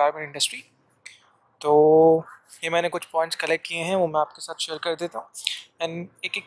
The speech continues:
point को हम briefly explain करेंगे अपनी next videos में।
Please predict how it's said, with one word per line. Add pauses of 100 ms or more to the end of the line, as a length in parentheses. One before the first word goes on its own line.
point
को
हम
briefly
explain
करेंगे
अपनी
next
videos
में।